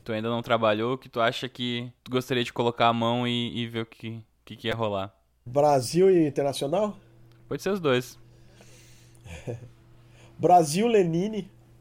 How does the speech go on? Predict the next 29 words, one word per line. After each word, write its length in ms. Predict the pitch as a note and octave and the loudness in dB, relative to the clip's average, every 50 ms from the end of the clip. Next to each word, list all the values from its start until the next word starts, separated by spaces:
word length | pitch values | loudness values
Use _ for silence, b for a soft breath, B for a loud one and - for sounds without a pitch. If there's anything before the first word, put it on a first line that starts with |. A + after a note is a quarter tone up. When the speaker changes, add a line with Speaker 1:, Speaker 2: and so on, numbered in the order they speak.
| - - - - | -20 -20 -12 -6
Speaker 2:
Eu 540 | D3+ D#3 D#3+ D#3 D3+ C#3+ C#3 C3 A#2+ A#2+ A#2+ _ - - _ _ - - E3+ D3 | -2 -2 0 0 -2 -2 -4 -6 -6 -8 -12 _ -20 -20 _ _ -20 -20 -16 -10
gostaria 400 | C3 C#3+ B2 - C#3+ C3 C#3 C3 | -8 -8 -6 -4 -4 -4 -4 -4
de 160 | A#2+ C3 C3 | -6 -8 -10
um 120 | B2+ B2+ B2 | -10 -10 -10
dia 220 | A#2 B2 C3+ B2+ | -8 -8 -8 -8
poder 220 | B2 C3+ C3 B2+ | -8 -6 -8 -8
trabalhar 360 | B2 C3+ B2+ B2+ B2+ B2 A#2+ A#2+ | -6 -6 -6 -6 -6 -6 -6 -8
com 100 | - C3 | -10 -10
Lenine. 420 | C3 B2+ B2+ C3 C#3+ D#3+ E3+ F3 - _ _ _ _ _ _ _ _ _ _ - | -10 -10 -10 -12 -12 -12 -14 -16 -18 _ _ _ _ _ _ _ _ _ _ -10
Ivete 360 | - C3 A#2+ C3+ D#3 D#3 D3+ - | -8 -4 2 2 2 2 2 2
Sangalo 540 | - D#3 C#3 C3 C#3 C#3 D3 E3 F#3 F#3 | -2 -2 0 0 2 2 4 4 2 0
também. 500 | F3 - B2+ A#2+ B2 C3+ D3 E3 F3 F3 - - - - - - - - - - - - | -2 -6 -6 -6 -6 -6 -6 -8 -8 -10 -14 -20 -20 -20 -20 -20 -20 -20 -20 -20 -16 -10
É 40 | B2+ B2+ | -10 -8
uma 280 | B2+ C3+ C3+ C3 A#2 | -8 -8 -8 -10 -10
cantora 500 | - - B2+ B2 A#2+ A#2+ B2+ B2+ B2+ B2 | -10 -8 -8 -8 -6 -6 -6 -6 -6 -6
espetacular 960 | B2 B2 - - C3+ B2+ - C#3 C3 C3 - C3 B2 B2 A#2+ C3 D3 D3+ D3 | -6 -8 -8 -8 -8 -6 -6 -6 -8 -6 -6 -6 -4 -2 -2 0 -2 -2 -4
que 100 | - A#2+ | -8 -14
faz 300 | A#2 - C3 B2+ A#2+ A#2 | -10 -8 -6 -6 -6 -8
um 120 | A#2 A#2 B2 C3 - - B3 - - G#2 G2+ A#2+ - | -12 -14 -16 -18 -20 -20 -20 -18 -18 -18 -20 -20 -18
monte 420 | - C3 B2 B2+ C#3 C#3+ C3+ - B2+ | -14 -8 -6 -6 -6 -6 -8 -10 -14
de, 300 | A#2+ B2+ B2 A#2+ A#2+ A#2+ b b b b b b b b b - | -12 -12 -12 -12 -14 -16 b b b b b b b b b -18
de 80 | B2 | -14
coisa 220 | - C3+ C3 B2 B2 | -8 -8 -8 -8 -8
super 340 | - - D3 - - C3+ | -12 -14 -12 -8 -8 -8
legal. 480 | B2+ B2 A#2+ A#2 B2 A#2+ B2 C3+ D#3 E3 - - - - - - | -6 -6 -6 -4 -4 -4 -4 -6 -6 -10 -12 -20 -20 -20 -20 -16
Speaker 1:
Sou 160 | - G2+ G2+ | -14 -12 -14
fãzaço 580 | - - - G2+ G#2+ A2 G#2+ G2 G2+ G#2 C#3 | -12 -12 -10 -8 -8 -6 -6 -6 -6 -4 -4
Speaker 2:
É, 60 | C#3 C#3 | -4 -2
Speaker 1:
dela. 180 | C#3 C#3 C#3 | -2 -2 0